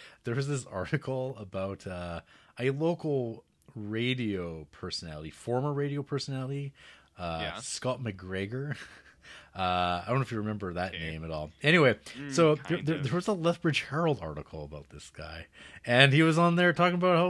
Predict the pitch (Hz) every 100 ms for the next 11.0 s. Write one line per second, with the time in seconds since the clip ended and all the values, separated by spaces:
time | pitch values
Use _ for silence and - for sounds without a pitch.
0 | 156 170 180 151 147 180 165 131 127 135
1 | 139 120 110 - - - 90 85 - -
2 | _ _ _ _ - - - - - 123
3 | - - - 214 139 175 185 - 208 -
4 | - - - 160 180 196 180 156 143 120
5 | 123 123 - 139 135 104 98 104 98 98
6 | 98 92 92 92 90 104 101 - 120 120
7 | 135 131 135 120 104 95 87 - - _
8 | - - - - - - - - - -
9 | 113 - - - 117 143 143 127 123 120
10 | 92 85 85 107 - 117 - - 160 -